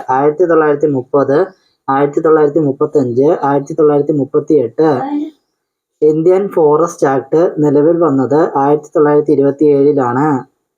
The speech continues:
മാലിദ്വീപിന്റെ തലസ്ഥാനം ഏത്? മാലി, സിലി, ചിലി, വോൾഗ. താഴെ പറയുന്നവയിൽ മാലിദ്വീപിന്റെ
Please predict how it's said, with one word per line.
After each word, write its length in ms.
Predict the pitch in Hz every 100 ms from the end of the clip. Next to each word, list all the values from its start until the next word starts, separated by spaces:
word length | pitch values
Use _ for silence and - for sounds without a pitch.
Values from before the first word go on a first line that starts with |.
| _ _ _ _ _ _ _ _ _ _ _ _ _ _ _ _ 151
മാലിദ്വീപിന്റെ 1040 | 156 165 180 180 143 131 123 131 165 - -
തലസ്ഥാനം 840 | 135 147 147 - 151 139 151 -
ഏത്? 360 | 139 139 131 165 135 131 _ _ _ 143
മാലി, 680 | 135 139 135 135 190 - _ _ _
സിലി, 640 | - 151 143 147 185 - _ _ _ -
ചിലി, 340 | 160 147 147 165 202 - _ _ 139
വോൾഗ. 360 | 131 135 135 170 156 120 - _ _ _ _ _ _ _ _ _ _ _ _ _ _ _ _ -
താഴെ 280 | 147 151 175
പറയുന്നവയിൽ 920 | 175 151 156 156 135 120 123 139 202 - _ 139
മാലിദ്വീപിന്റെ 800 | 139 151 165 165 131 131 127